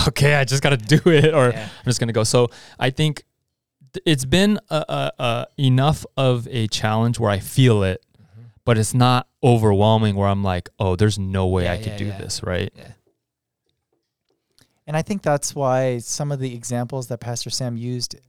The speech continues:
Speaker 3: when he was talking about the G P S were impactful for me, and I thought they were cool because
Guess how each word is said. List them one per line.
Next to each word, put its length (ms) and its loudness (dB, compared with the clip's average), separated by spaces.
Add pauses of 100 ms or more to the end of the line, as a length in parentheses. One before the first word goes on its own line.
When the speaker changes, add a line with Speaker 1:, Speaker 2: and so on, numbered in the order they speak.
(160)
Speaker 3:
when 160 -10
he 100 -6
was 100 -8
talking 420 -8
about 220 -8
the 80 -12
G 200 -12
P 200 -14
S 320 -10 (400)
were 480 -8 (840)
impactful 580 -2
for 160 -4
me, 280 -4
and 160 -8
I 100 -10
thought 240 -8
they 60 -8
were 200 -8
cool 280 -8
because 480 -8